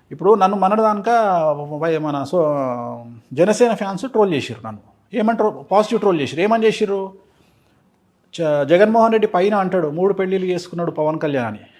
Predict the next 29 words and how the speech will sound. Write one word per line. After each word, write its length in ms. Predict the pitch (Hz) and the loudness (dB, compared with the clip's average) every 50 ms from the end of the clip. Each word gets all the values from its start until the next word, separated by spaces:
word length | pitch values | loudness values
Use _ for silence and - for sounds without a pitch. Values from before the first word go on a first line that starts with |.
| _ - _ | _ -18 _
కిందనే 360 | - 226 233 233 262 269 269 | -2 -2 2 4 4 4 6
నాది 220 | 240 220 214 214 214 | 6 6 6 6 4
వీడియో, 380 | 208 208 208 190 156 117 104 | 4 2 2 2 0 0 0
ఏమని 320 | 143 190 220 220 214 208 202 | 0 0 2 2 0 -2 -2
అంటే, 180 | 202 214 240 | -4 -4 -4
'మూడు 240 | 220 190 202 220 214 | -2 2 2 4 4
కాకుండా 280 | 214 202 190 208 214 220 | 4 4 2 2 0 -2
ముప్పై 280 | 208 202 - 220 208 | -2 -2 0 2 4
చేసుకుంటాడు, 460 | 202 202 196 - - 202 175 185 170 175 | 4 4 2 2 -4 -4 -4 -4 -4 -2
నువ్వు 160 | 190 196 190 | -2 0 2
చేసుకో' 280 | 185 175 - - 143 | 0 0 0 -2 -2
అని." 120 | 117 104 98 - - _ _ _ _ - _ _ _ _ _ _ _ _ _ _ _ _ _ _ _ _ _ _ _ - - | -2 -2 -6 -14 -20 _ _ _ _ -20 _ _ _ _ _ _ _ _ _ _ _ _ _ _ _ _ _ _ _ -2 -2
So 100 | 247 202 | 0 2
దాన్ని 200 | 214 214 214 208 | 4 2 2 2
నన్ను 140 | 208 208 202 | 2 6 6
వాడుకోరు 320 | 202 220 233 - 254 247 | 8 6 6 6 4 4
కదా 120 | 254 254 | 4 4
పాజిటివ్గా. 520 | 247 240 226 226 214 - 247 240 240 254 - - _ _ _ _ _ _ _ _ _ _ _ _ _ _ _ _ - | 4 4 4 2 2 0 -6 -8 -8 -8 -14 -16 _ _ _ _ _ _ _ _ _ _ _ _ _ _ _ _ -10
అంటే 140 | 196 233 220 | -6 -6 -4
నేను 240 | 170 170 208 226 208 | -2 0 0 2 2
అదే 180 | 208 208 254 | 6 6 6
అంటే, 180 | 262 247 220 208 | 4 4 0 -2
నేను, 240 | 170 170 160 143 139 | -4 -4 -4 -4 -4
నేను 260 | 147 170 185 185 214 | -4 -4 -4 -4 -2
వ్యక్తిగతమైన 560 | 190 175 - - 220 220 202 240 233 233 220 | -2 -4 -4 -2 -2 0 2 2 0 0 -2
అంశాల 340 | 208 202 185 196 208 208 202 | -4 -4 -2 0 0 0 2
జోలికి 280 | 190 196 196 208 - - | 2 0 -2 -2 -2 0
పోవద్దని 460 | 175 175 185 185 180 190 196 185 131 | 0 2 2 0 -2 -4 -4 -4 -8
చెప్తా. 240 | - - - - | -10 -10 -16 -20